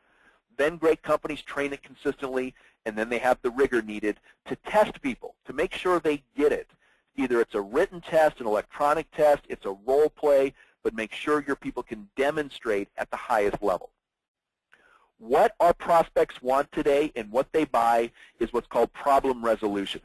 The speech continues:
This is more research that comes from international expert and, and big deal closing expert Tom Searcy from the Whale Hunter, what he calls the Iron Triangle. He says, "Money does not equal price.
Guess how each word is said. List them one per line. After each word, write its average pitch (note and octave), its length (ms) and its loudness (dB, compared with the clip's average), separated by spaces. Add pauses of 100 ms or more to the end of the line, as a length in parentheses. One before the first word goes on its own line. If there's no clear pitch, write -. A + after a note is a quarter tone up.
This B2 160 -10
is B2 140 -12
more C3 180 2
research B2 440 -4
that A2+ 120 -6
comes A#2 220 -6
from G#2+ 400 0 (320)
international B2+ 640 0
expert A2+ 560 2
and, G2 260 -12
and F#2+ 360 -12 (200)
big C3+ 140 -2 (140)
deal B2 240 2
closing A#2 480 -2
expert G#2+ 340 -6
Tom A2 340 -2
Searcy G#2 320 -4
from G2+ 160 -16
the F#2+ 80 -10
Whale G#2+ 280 4
Hunter, F#2 340 -4 (380)
what A#2 120 0
he B2+ 60 -2
calls A#2+ 320 2
the B2 140 -2
Iron A2+ 260 -2
Triangle. G2 460 -8 (340)
He B2 80 -8
says, A2+ 260 0
"Money C3+ 300 -2
does D3 180 -4
not B2 200 0
equal A#2 260 -4
price. F2 300 -4